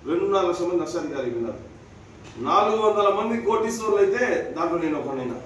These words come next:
కోటి కన్నా ఎక్కువ సంపాదించిన వాళ్ళు. ఎప్పుడు సాధ్యమైందమ్మా? ఉన్న ఫార్ములా అందరికీ ఒకటే. ఆ రోజు ఏడీఎంఎస్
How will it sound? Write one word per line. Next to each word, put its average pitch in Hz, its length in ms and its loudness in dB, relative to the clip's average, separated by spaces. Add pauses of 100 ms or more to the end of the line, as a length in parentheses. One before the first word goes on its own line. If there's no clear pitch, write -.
(360)
కోటి 175 180 4
కన్నా 170 220 -2
ఎక్కువ 160 180 -2
సంపాదించిన 127 440 -2
వాళ్ళు. 113 440 -2 (1500)
ఎప్పుడు 302 280 6
సాధ్యమైందమ్మా? 247 680 2 (540)
ఉన్న 185 400 -4
ఫార్ములా 196 240 -4
అందరికీ 180 360 4
ఒకటే. - 320 0 (1000)
ఆ - 200 2
రోజు 202 300 4
ఏడీఎంఎస్ 208 680 6